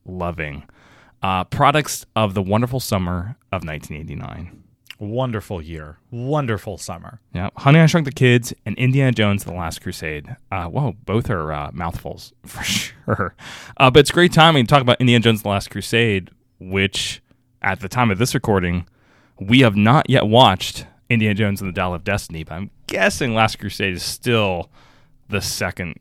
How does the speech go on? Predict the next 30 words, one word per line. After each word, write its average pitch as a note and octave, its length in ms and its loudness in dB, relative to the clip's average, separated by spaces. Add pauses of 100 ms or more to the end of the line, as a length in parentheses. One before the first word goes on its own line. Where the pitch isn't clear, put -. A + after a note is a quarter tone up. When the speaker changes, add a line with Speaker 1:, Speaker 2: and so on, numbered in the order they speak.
Speaker 1:
greatest D#2+ 560 -8 (100)
Indiana E2 300 -8
Jones D2+ 280 -10
film. - 280 -14 (680)
Speaker 2:
I'm F#3 340 0
ninety-nine G#2+ 1400 -4 (480)
percent G#2 380 -6
sure F2+ 180 -8
that F#2 140 -10
you're F2+ 100 -12
correct. - 300 -12
Perhaps F3 400 4
even C3 340 -4
eighty-nine G2+ 920 0
percent G2+ 380 -6
sure, E2+ 280 -8 (180)
Speaker 1:
<laughs> - 180 -18
Speaker 2:
considering A2 440 -6
this G#2 180 -8
is F#2 200 -8 (120)
the G#2 140 -10
summer F#2+ 300 -4
of F2+ 100 -6
Speaker 1:
Gosh. G#2 60 -8 (100)
Speaker 2:
nineteen A2 260 0
eighty-nine F2 420 -8
that A2+ 100 -10
we're C#3 80 -8
talking B2+ 400 -10
about. E2 340 -12